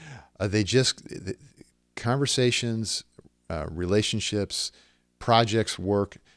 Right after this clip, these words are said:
go so much better when we give each other empathy, and yet not many people really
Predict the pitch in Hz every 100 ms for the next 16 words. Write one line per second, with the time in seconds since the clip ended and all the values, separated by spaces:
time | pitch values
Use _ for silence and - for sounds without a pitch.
0 | _ 104 95 90 - - - - 120 120
1 | 113 110 104 - 104 82 80 85 87 90
2 | 85 85 92 85 85 82 80 73 90 87
3 | - 82 73 73 _ _ _ _ - 87
4 | 90 87 - 101 120 - 95 95 - 104
5 | 95 - 101 - 92 90 90 92 90 90
6 | 90 85